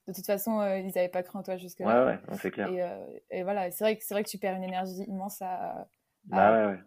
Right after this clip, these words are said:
Speaker 1: prouver ta valeur aux autres
Speaker 2: C'est
Speaker 1: alors
Speaker 2: clair,
Speaker 1: qu'en fait,
Speaker 2: c'est clair.
Speaker 1: t'as, t'as rien à prouver à... Enfin, c'est vrai qu'à, du coup, t'as rien à prouver vu que pour l'instant, t'as rien... enfin, t'as pas encore de réalisation concrète, donc t'as même plus à, comment dire,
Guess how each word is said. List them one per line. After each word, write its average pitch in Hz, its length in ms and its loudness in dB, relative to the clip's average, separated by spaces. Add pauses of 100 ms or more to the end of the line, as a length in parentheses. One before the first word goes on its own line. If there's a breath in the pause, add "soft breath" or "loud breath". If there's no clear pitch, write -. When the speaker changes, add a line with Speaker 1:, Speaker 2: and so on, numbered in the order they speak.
Speaker 1:
prouver 208 280 0
ta 214 100 2
valeur 202 320 2
aux 190 160 -4
autres 220 160 -4
Speaker 2:
C'est 214 60 -4
Speaker 1:
alors 190 140 6
Speaker 2:
clair, 214 200 6
Speaker 1:
qu'en 202 100 -6
fait, 190 120 -12
Speaker 2:
c'est 190 100 -2
clair. 180 340 0
Speaker 1:
t'as, - 80 -20 (260)
t'as 180 80 -8
rien 190 180 -6
à 180 100 0
prouver 190 360 -8
à... 185 200 -4 (560)
Enfin, 220 220 4
c'est 240 120 -2
vrai 262 80 2
qu'à, 233 220 6 (220)
du 190 200 -6
coup, 254 120 -4
t'as 220 80 6
rien 202 140 2
à 190 80 8
prouver 262 260 -2
vu 226 120 0
que - 160 -8
pour 214 160 0
l'instant, 214 220 4
t'as 202 100 4
rien... 196 320 2
enfin, 185 200 2
t'as 196 140 0
pas 226 200 6
encore 214 240 2
de 185 320 -2
réalisation 196 600 -2
concrète, 254 460 -2 (380 soft breath)
donc 208 180 0
t'as 190 100 4
même 196 160 2
plus 226 200 0
à, 185 360 4 (180)
comment 185 120 -12
dire, 175 100 -10